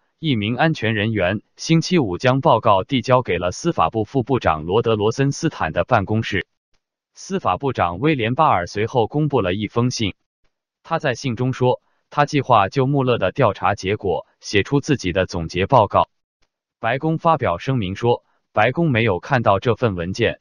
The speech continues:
也没有得到有关这份文件内容的通报。白宫发言人萨拉桑德斯说，接下来的步骤取决于司法部长巴尔。巴尔说，他可能很快就向国会递交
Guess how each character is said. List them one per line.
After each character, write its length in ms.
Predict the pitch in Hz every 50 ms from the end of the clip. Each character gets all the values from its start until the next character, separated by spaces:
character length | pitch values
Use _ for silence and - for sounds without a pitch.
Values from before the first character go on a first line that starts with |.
| _ _ _
也 160 | - 104 104
没 160 | 101 104 120
有 160 | 135 123 101 90
得 160 | - 104 117
到 180 | - 123 113
有 160 | 101 95 85 80
关 220 | - 113 120 131
这 160 | - 156 127
份 240 | 110 - 123 104 92
文 180 | 92 92 98 113
件 220 | - 135 110 113
内 120 | 131 131
容 200 | 107 92 87 95
的 80 | 98 101
通 260 | - - - 135 135
报。 260 | 123 135 104 85 - - _ _ _ _
白 200 | - 98 101 117
宫 180 | - 147 147 147
发 180 | - 151 143
言 200 | 123 101 98 107
人 220 | 104 95 90 101 107
萨 200 | - - 127 104
拉 160 | 101 107 113
桑 220 | - - 139 135
德 160 | 123 98 92 98
斯 180 | - - 123
说， 300 | 117 - 113 113 104 - _ _ _ _
接 180 | - - 147
下 180 | 139 - 127 101
来 160 | 87 85 87
的 100 | 87 104
步 180 | - - 117 107
骤 260 | - 113 98 80 - _ _ _
取 200 | - - 107 98
决 160 | - 107 107
于 160 | 117 107 113 123
司 240 | - - - 180
法 200 | 165 - 87 80
部 140 | 80 - 127
长 220 | 113 - 85 80 80
巴 160 | - 139 135
尔。 200 | 110 87 80 - _ _ _ _ _ _ _ _ _ _ _ _
巴 140 | - 170 160
尔 180 | 143 110 92 87
说， 300 | - 123 123 123 - - _ _ _ _ _ _ _
他 180 | - 143 135
可 180 | 135 - - 107
能 160 | 95 101 120
很 200 | 127 - 98 82
快 220 | 78 - 127 110 92 - _ _ _
就 160 | - - 135 120
向 240 | - 123 104 98
国 160 | - 98 98 107
会 160 | 131 123 107
递 160 | - 120 98
交 280 | - 113 110 107 -